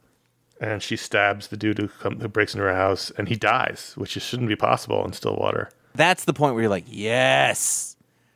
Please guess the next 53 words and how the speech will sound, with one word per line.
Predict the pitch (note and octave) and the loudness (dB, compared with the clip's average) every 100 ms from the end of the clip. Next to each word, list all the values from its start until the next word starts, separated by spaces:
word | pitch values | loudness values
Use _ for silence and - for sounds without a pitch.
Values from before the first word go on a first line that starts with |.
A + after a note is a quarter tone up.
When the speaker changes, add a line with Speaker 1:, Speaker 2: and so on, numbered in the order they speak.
| _ | _
Speaker 2:
forward | _ - E3+ F#3 E3 D3+ | _ -2 2 6 6 4
movement. | A#2+ D3+ D#3 C3 G2+ | 4 4 4 4 2
Something's | - D#3 D#3+ D3+ C3 G#2+ | 2 2 4 2 2 2
going | D3+ C#3 A2+ | 2 2 2
different. | C3+ C3 A2+ | 2 2 0
Something's | - B2+ A2+ A#2 G2+ | 0 0 0 -4 -2
wrong." | A2+ B2 A#2+ G#2+ F#2 F2 _ _ - | 0 2 2 2 -2 -10 _ _ -2
Speaker 1:
I'm | C3 | 2
sorry, | B2+ A#2 - | 2 2 -2
she | - | -2
stabs | C#3 D3+ A#2+ | 2 2 2
a | |
guy, | A#2 A2+ | 2 2
and | A#2 | 4
then | A#2+ A#2 - - | 2 0 -6 -4
another | A2+ A#2+ | 2 4
guy | A#2+ A2+ | 6 4
gets | G#2 | 0
stabbed | - G#2 G2+ | 2 2 2
later | G2+ G2+ | -2 -2
on. | F#2+ F2+ _ | -4 -6 _
There's | - | -2
a | D3 | 2
lot | D3 | 2
of | |
stabbings | - A#2+ A2+ A2 - | 4 4 4 0 2
in | C#3 | 2
the | A2 - | 2 2
side | A#2+ G#2+ | 2 2
of | |
the | F#2+ | 2
neck. | G2+ - | 0 2
There | - | 2
were | G#2+ | 2
two | A#2+ | 0
Speaker 2:
Sure. | - D#3 G#2 | 2 2 4
Speaker 1:
side | C3 A2+ | 4 4
neck | G#2+ - | 2 2
stabbings. | - G2 - - | 2 2 0 2
Speaker 2:
That's | B3+ - | 4 4
a | |
big | C#4 C#4 | 4 2
thing | G3 A#3 | 4 2
for | G3 D#3 | 4 2
comics | C3+ A2+ F#2 - | 4 2 0 -2
because | C3 C3+ B2 | -2 2 2
it | |
Speaker 1:
Yeah. | A#2+ | 4
Speaker 2:
works | D#3+ B2 | 4 4
in | C#3+ | 2
the | A#2 | 4
visual | A#2 A2 G#2+ | 4 4 2
medium. | G2 G#2 F#2 - | 2 0 -2 -4